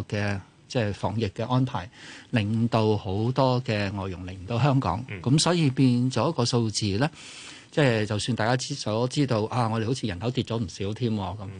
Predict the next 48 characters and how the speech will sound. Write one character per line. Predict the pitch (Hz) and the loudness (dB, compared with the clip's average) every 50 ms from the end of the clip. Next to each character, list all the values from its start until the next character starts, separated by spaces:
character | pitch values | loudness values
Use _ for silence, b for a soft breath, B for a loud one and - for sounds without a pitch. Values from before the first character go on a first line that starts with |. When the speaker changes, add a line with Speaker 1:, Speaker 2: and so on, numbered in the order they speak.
| 87 - | -6 -4
Speaker 1:
其 | - 101 | -2 0
中 | 98 - 135 131 135 135 - | 2 4 4 4 4 2 -2
就 | - - 139 113 | -2 0 2 2
有 | 98 113 113 123 | 2 2 2 2
幾 | 127 - 117 | 4 4 4
萬 | 147 127 98 104 104 | 4 4 2 2 0
個 | 107 104 | -2 -2
外 | 107 110 104 101 107 | -2 -2 0 0 0
傭 | 107 - 117 104 117 - - | 0 0 0 -2 -4 -2 0
呢， | - 135 | 2 2
就， | 127 - 127 110 107 117 117 - - _ _ _ _ | 2 2 0 -2 -2 -4 -8 -10 -12 _ _ _ _
就 | - - 117 | -2 -2 0
已 | 101 104 | 2 2
經 | 135 135 135 113 85 | 4 4 4 4 2
唔 | 87 | -2
喺 | 90 117 117 | -2 0 2
我 | 127 117 | 2 2
哋 | 107 101 | 2 0
嗰 | 95 - 110 | -2 -4 -4
個 | 120 - 110 95 | -4 -2 -2 -4
人 | 101 - 82 90 | -2 -4 -6 -6
口 | 104 - 110 120 | -4 -2 0 2
裏 | 113 101 98 | 2 0 0
頭 | - - 90 | -2 -4 -4
啦。 | 90 92 B B B B | -4 -6 B B B B
Speaker 2:
嗯。 | 113 98 90 82 B B B B B - | -10 -10 -10 -12 B B B B B 2
Speaker 1:
噉 | 156 170 233 | 2 4 6
呢 | 226 220 | 6 6
一 | 220 220 214 202 - | 6 6 4 0 -2
個 | - - 151 139 135 135 135 | -2 0 2 4 4 2 2
係 | 135 - - 131 120 120 117 113 113 110 113 113 107 - - - - | 0 0 -2 0 0 0 0 0 -2 -2 -2 -4 -4 -6 -10 -6 -2
肯 | 123 123 143 180 | 0 0 2 2
定 | 160 - 95 95 95 95 | 0 -2 -4 -4 -4 -6
嘅， | 101 - - - _ _ _ _ _ - - | -8 -8 -12 -16 _ _ _ _ _ -20 -8
即 | - - 165 | -2 0 2
係 | 139 123 113 104 | 2 2 0 -2
會， | 101 107 117 120 - | -4 -6 -6 -6 -6
我 | - 117 117 | -4 -2 -2
亦 | 113 101 | -2 -2
都， | - - 151 151 147 143 - - - _ - | 0 0 0 0 0 -2 -4 -8 -16 _ -6
大 | - 107 104 | -4 -2 0
家 | - 147 | 0 -2
可 | 127 - - - 101 - 143 | -2 -4 -8 -6 -2 0 0
能 | 147 113 90 | 0 0 -2
都 | 110 147 | -2 0
會 | 135 101 | 0 0
識 | - - 139 | 0 0 -2
得 | - - 143 | -2 -2 -4